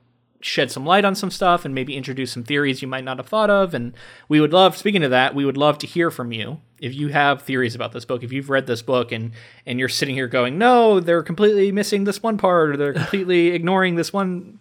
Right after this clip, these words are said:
factoid," or whatever, um, yeah, please write into us, uh, inktofilm at gmail dot com, and let us know. We'd love to hear some of that, and maybe we could talk about it on the movie episode,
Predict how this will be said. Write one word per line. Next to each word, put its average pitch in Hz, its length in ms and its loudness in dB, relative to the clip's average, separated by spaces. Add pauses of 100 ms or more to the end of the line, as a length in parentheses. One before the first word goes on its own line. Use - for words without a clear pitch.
(140)
factoid," 143 800 2
or 127 60 -6
whatever, 135 540 2 (480)
um, 131 560 0 (800)
yeah, 156 180 4
please 202 280 0
write 156 180 4
into 165 240 2
us, 113 300 0
uh, 117 340 0
inktofilm 143 560 -6
at 120 80 -6
gmail 127 320 -6
dot 117 160 -4
com, 123 460 -6 (440)
and 120 220 -4
let 143 140 2
us 123 100 -6
know. 127 480 0
We'd 123 160 -6
love 127 140 2
to 127 100 -14
hear 127 320 -4
some 131 180 -8
of 127 60 -4
that, 123 280 -2
and 120 100 -8
maybe 127 180 -8
we 120 100 -6
could 117 140 -10
talk 117 200 -8
about 120 180 -6
it 117 60 -6
on 113 100 -8
the 117 60 -8
movie 120 260 -6
episode, 117 540 -6